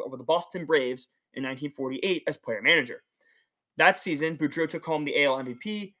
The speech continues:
after one hundred ninety-nine hits, eighteen bombs, a hundred sixty runs driven in, and he hit three fifty-five with a ten point four war. The thing is, he didn't win the batting title that year,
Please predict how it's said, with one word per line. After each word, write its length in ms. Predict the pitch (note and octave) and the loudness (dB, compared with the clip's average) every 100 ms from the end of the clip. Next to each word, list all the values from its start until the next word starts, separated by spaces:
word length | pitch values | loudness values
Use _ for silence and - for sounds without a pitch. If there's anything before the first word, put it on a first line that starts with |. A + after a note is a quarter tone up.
| - | -6
after 380 | C#3+ C#3+ B2 A#2 | -4 -4 -6 -8
one 160 | - E3+ | 0 2
hundred 180 | G#3 G3 | 2 0
ninety-nine 360 | F3+ E3 E3 | -2 -2 -4
hits, 340 | C3+ B2+ - - - | -4 -6 -8 -12 -8
eighteen 260 | D#3+ E3+ F3 | -6 -4 2
bombs, 480 | D#3 D#3 D#3 D3+ - _ | 4 4 2 -2 -12 _
a 40 | C3 | -2
hundred 260 | F3+ G3+ | 0 0
sixty 460 | F#3+ F#3+ - F3 C3 - _ _ _ | -4 -6 -6 -6 -8 -14 _ _ _
runs 260 | C#3+ E3+ E3+ | 0 2 2
driven 260 | E3 C#3 D3+ | 2 4 4
in, 240 | F#3+ F#3+ - | 2 -2 -4
and 180 | C#3+ D3+ | -2 0
he 80 | C#3+ | 2
hit 200 | D3 - | 0 0
three 140 | F3 | -2
fifty-five 580 | G3+ G3 F#3 F3+ E3+ E3 | -2 -4 2 6 6 4
with 140 | D3+ B2+ | 0 -6
a 120 | A#2 _ _ - | -8 _ _ -6
ten 240 | F3+ F#3+ | -4 -4
point 300 | - F#3 D3+ | -4 -4 -4
four 220 | - E3 | 0 0
war. 340 | C3+ C#3+ - - _ _ _ _ _ _ _ _ _ | 2 0 -2 -8 _ _ _ _ _ _ _ _ _
The 100 | - | -12
thing 300 | - G#3 B3+ | -4 0 4
is, 300 | A3+ A3 F3+ | 6 6 4
he 160 | - D#3+ | -2 -4
didn't 160 | G#3+ G3 | -2 -2
win 100 | G#3 | 0
the 60 | |
batting 260 | D#3+ F3 F#3 | 0 0 -2
title 240 | E3 C3 | -4 -2
that 160 | B2 - | -4 -6
year, 240 | G2 B1 | -10 -12